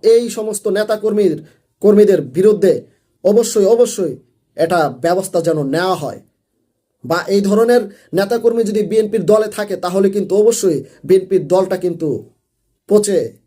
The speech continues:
গল-, পচে গলে গন্ধ ছুটে যাবে। তো এদেরকে বহিষ্কার করার চেষ্টা করুন, বহিষ্কার করুন, শুধু চেষ্টাই করলে হবে না, বহিষ্কার করুন, বহিষ্কার করুন দল থেকে, তাহলে বিএনপি দলটাও অবশ্যই গ্রহণযোগ্য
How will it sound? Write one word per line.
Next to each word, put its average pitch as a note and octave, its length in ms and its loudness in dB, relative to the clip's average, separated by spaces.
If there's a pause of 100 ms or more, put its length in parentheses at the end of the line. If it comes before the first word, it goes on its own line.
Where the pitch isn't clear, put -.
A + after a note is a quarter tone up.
(100)
গল-, F#3+ 500 -2
পচে A#3 240 2
গলে G3+ 500 2
গন্ধ F#3+ 280 0
ছুটে F3+ 240 -2
যাবে। C3 300 -6 (800)
তো G#3 200 4
এদেরকে A3+ 400 4
বহিষ্কার A3 520 -2
করার A3+ 200 -4
চেষ্টা A3 380 -2
করুন, A#3 340 2 (180)
বহিষ্কার G#3 440 2
করুন, F3+ 240 -4
শুধু F#3+ 200 -4
চেষ্টাই A#3 400 2
করলে A#3 240 -2
হবে G3 220 -2
না, C3+ 160 -6 (260)
বহিষ্কার A3 460 0
করুন, B2+ 260 -12 (300)
বহিষ্কার A3+ 420 0
করুন A#3 260 2
দল A3+ 160 4
থেকে, A#3+ 320 2 (300)
তাহলে F3+ 540 2
বিএনপি G#3 360 2
দলটাও G3+ 540 0 (300)
অবশ্যই G#3+ 320 2
গ্রহণযোগ্য F#3+ 720 0